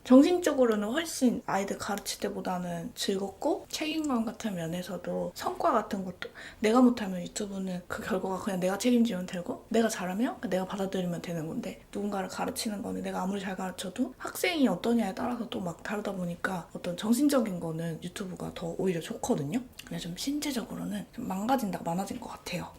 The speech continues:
근데 파데를 고르고요. 오늘은 리붓을 쓰겠어요. 이거 좀 좋다고 하시는 분들이 맞는 것 같더라고요. 좋아요. 커버력은 한 육칠십인데 너무 예쁘게 발리니까. 예전에 레슨할 때는 말하는 게 하루 종일 너무 많이 말을 해야 되니까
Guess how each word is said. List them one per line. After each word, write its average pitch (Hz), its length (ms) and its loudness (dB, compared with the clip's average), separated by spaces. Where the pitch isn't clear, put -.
근데 208 360 -2
파데를 - 340 0
고르고요. 170 540 -6
오늘은 226 460 6
리붓을 226 420 2
쓰겠어요. 214 520 0
이거 226 180 0
좀 208 120 -4
좋다고 220 460 2
하시는 220 300 0
분들이 190 280 -4
맞는 190 340 -2
것 180 120 -6
같더라고요. 156 640 -6
좋아요. 185 440 0
커버력은 277 580 2
한 208 360 -4
육칠십인데 180 840 -4
너무 220 240 2
예쁘게 247 320 0
발리니까. - 680 -4
예전에 196 520 0
레슨할 190 540 -4
때는 180 480 -6
말하는 185 580 -4
게 180 360 -6
하루 294 260 0
종일 226 420 4
너무 180 280 4
많이 233 260 4
말을 185 320 -2
해야 247 180 0
되니까 180 720 -6